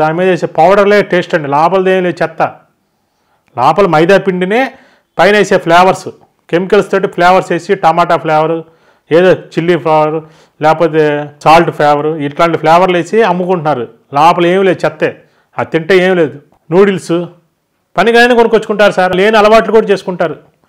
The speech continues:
ఆ షాపింగ్ మాల్కి వెళ్ళటం వల్ల. షాపింగ్ మాల్కి లిస్ట్ రాసుకొని వెళ్ళండి, ఆ లిస్ట్ ప్రకారం తెచ్చుకోండి. లిస్ట్ మొత్తం వేసుకోండి, దాని రేట్లు వేసుకోండి. సుమారు నాలుగు వేలు అయిందా, ఐదు వేలు పట్టుకెళ్ళండి, ఎక్స్ట్రా కూడా తీసుకెళ్ళొద్దు. ముందు లిస్ట్లో సరుకు అంతా తీసుకోండి,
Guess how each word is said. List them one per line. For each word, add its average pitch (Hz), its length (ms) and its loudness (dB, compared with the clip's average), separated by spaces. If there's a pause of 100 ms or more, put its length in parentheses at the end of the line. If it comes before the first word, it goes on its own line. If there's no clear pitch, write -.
(300)
ఆ 135 160 -4
షాపింగ్ 170 320 0
మాల్కి 160 200 -4
వెళ్ళటం 139 260 -4
వల్ల. 120 120 -12 (460)
షాపింగ్ 175 400 0
మాల్కి 185 260 0
లిస్ట్ 160 200 -4
రాసుకొని 196 260 0
వెళ్ళండి, 196 240 2
ఆ 202 80 2
లిస్ట్ 175 220 -6
ప్రకారం 180 360 0
తెచ్చుకోండి. 147 400 -10 (500)
లిస్ట్ 156 220 -2 (100)
మొత్తం 208 260 0
వేసుకోండి, 202 360 -2
దాని 165 180 0
రేట్లు 202 260 2
వేసుకోండి. 175 340 -4
సుమారు 180 320 2
నాలుగు 165 260 2
వేలు 180 180 2
అయిందా, 156 280 0 (500)
ఐదు 165 260 4
వేలు 202 200 4
పట్టుకెళ్ళండి, 160 380 0
ఎక్స్ట్రా 175 280 0
కూడా 175 180 -2
తీసుకెళ్ళొద్దు. 120 420 -8 (600)
ముందు 185 300 -2
లిస్ట్లో 170 260 -2
సరుకు 175 200 2
అంతా 175 120 -2 (100)
తీసుకోండి, 151 400 -8